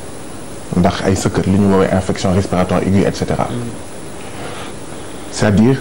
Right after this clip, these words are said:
Speaker 1: tous les jours, maanaam,
Speaker 2: Waaw.
Speaker 1: euh, tey balaay minuit, dina am soixante et un enfants de moins de cinq ans yuy dee.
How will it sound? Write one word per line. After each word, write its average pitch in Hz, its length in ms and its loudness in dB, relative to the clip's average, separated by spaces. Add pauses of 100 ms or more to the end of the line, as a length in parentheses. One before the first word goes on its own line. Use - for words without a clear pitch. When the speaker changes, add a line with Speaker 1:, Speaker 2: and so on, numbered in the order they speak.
(140)
Speaker 1:
tous 160 220 8
les 110 120 8
jours, 90 260 6 (440)
maanaam, 90 220 6 (540)
Speaker 2:
Waaw. - 120 2
Speaker 1:
euh, 76 380 4 (440)
tey 113 180 8
balaay 113 260 8
minuit, 113 420 8 (300)
dina 101 160 6
am 101 120 4
soixante 123 400 2
et 107 60 4
un 107 200 4
enfants 101 320 2
de 98 100 6
moins 95 160 6
de 90 80 4
cinq 90 300 2
ans 80 120 2
yuy 76 120 4
dee. - 200 2